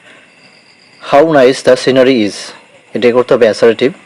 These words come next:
অ্যাসার্টিভ করলে হয়, "The scenery is very nice।" He is proud but honest, এটি করতে হবে কমপ্লেক্স। কমপ্লেক্স করলে হয়,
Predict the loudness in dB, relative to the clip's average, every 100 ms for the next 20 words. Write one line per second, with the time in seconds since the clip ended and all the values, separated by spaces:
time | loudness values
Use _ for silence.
0 | _ -8 -6 -6 -4 -2 0 2 2 2
1 | 2 -2 -4 -2 -2 -4 -2 0 0 -2
2 | -6 -4 -2 -4 -12 -20 -20 _ _ -20
3 | -10 0 2 2 -2 0 2 2 -2 -4
4 | -2 -2 -4 -4 -2 -4 -8 -16 -20 _
5 | _ _ -8 -4 -4 -4 -4 -4 -2 0
6 | -2 -4 -14 -20 -20 -20 _ -4 -2 0
7 | -2 0 0 2